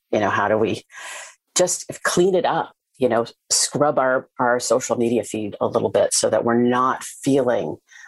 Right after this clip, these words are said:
always being hit by negative thoughts and negative feelings or comparison or judgment.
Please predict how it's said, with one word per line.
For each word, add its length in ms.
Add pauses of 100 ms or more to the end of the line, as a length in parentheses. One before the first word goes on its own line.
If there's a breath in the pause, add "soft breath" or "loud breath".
(120 loud breath)
always 440
being 240
hit 400 (220)
by 140
negative 420
thoughts 480
and 120
negative 300
feelings 440
or 80
comparison 760
or 100
judgment. 520